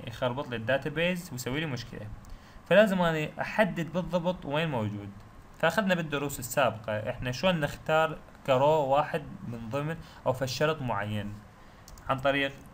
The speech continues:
الوير، فنقول له وير ونختار أي معلومة موجودة بالداتابيز لهذا اليوزر. يعني مثلًا خلينا نجي نراويكم قاعدة بيانات.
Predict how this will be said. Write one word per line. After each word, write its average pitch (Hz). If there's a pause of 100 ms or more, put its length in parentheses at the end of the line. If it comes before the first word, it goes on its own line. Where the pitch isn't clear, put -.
(340)
الوير، 135 (760)
فنقول 147
له 147
وير 185 (140)
ونختار 170
أي 277
معلومة 135
موجودة 127
بالداتابيز 131 (320)
لهذا 160
اليوزر. 107 (840)
يعني 165
مثلًا 151 (200)
خلينا 147
نجي 123
نراويكم 127 (200)
قاعدة 110
بيانات. 113